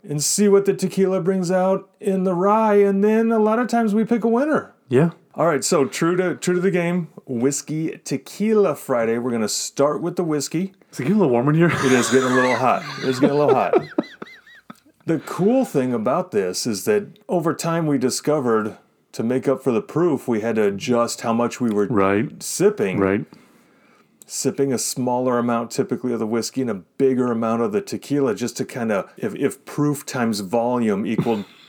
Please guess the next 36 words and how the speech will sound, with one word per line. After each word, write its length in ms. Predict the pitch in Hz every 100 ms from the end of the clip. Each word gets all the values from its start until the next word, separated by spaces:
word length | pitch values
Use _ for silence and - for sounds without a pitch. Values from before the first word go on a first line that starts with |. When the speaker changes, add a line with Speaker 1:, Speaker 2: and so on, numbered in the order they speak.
| _
Speaker 2:
<laughs> 360 | _ - - -
Speaker 1:
total 340 | - 131 123
heat, 540 | 101 147 147 139 - - 160 - - - - - -
<laughs> 680 | - - 1017 988 - - -
right? 260 | 180 220 185 - -
Speaker 2:
Yes. 420 | 113 101 90 - - - - - -
Speaker 1:
We 80 | 170
don't 100 | 202
have 100 | 196
to 80 | 165
do 180 | 185
that 160 | 208 170
on 100 | 135
this 180 | 120 -
one. 200 | 98 82 -
Speaker 2:
Nope. 260 | 107 - _ _ _
Speaker 1:
So 280 | - 156 143 135 - - - _ _ _
Speaker 2:
But 60 |
Speaker 1:
chug 240 | - 165 196
Speaker 2:
is 120 | -
Speaker 1:
away. 220 | 190 196 101
Speaker 2:
it, 40 | -
is 120 | 120
it 180 | 127 -
equally 440 | 151 147 147 139
hard? 320 | 127 - 110 - - - - - 554
<laughs> 280 | - 1077 1077 1077 - - 640 679 - - - - - - 208 - 226 -
Is 180 | 147 147
it 140 | 147
equally 420 | 143 127 151 147
hard 540 | - 117 110 127 151 - - - -
to 180 | - 143
sip 400 | - - - 131
the 140 | 117
same 560 | 104 - - 113 123 135
amount 680 | - 113 107 101 123 151 -